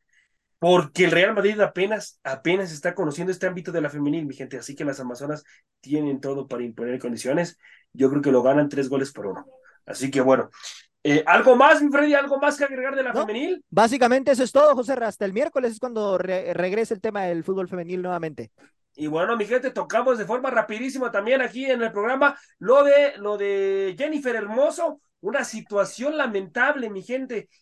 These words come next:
Speaker 1: lamentable lo que, lo que está viviendo esta futbolista, eh, que juega para Pachuca,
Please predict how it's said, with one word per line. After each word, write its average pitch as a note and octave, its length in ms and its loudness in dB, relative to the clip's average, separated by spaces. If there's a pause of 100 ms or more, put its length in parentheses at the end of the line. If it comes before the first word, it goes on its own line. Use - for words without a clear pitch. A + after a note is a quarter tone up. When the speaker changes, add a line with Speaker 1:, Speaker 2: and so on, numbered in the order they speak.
(160)
Speaker 1:
lamentable F3+ 920 -6
lo F#3 160 -10
que, E3 180 -10
lo D#3+ 180 -10
que E3+ 80 -16
está G#3 180 -6
viviendo A3 320 -8
esta G#3+ 160 -8
futbolista, E3+ 720 -2
eh, C3+ 480 -4
que B2+ 120 -10
juega G#3 360 -2
para D#3 220 2
Pachuca, G#3 540 0